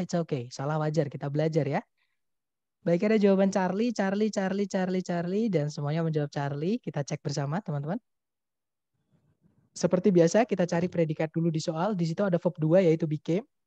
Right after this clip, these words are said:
Tapi belum ada subjek. Berarti jawabannya adalah Charlie, ya, teman-teman. Dan tadi saya ingat,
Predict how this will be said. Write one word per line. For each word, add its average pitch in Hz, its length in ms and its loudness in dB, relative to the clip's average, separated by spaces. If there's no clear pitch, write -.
Tapi 160 240 0
belum 160 240 6
ada 156 160 4
subjek. 147 400 -2
Berarti 139 320 0
jawabannya 147 560 2
adalah 135 240 -4
Charlie, 131 400 -4
ya, 139 160 -4
teman-teman. 147 400 -4
Dan 156 240 4
tadi 180 240 4
saya 208 240 4
ingat, 208 320 4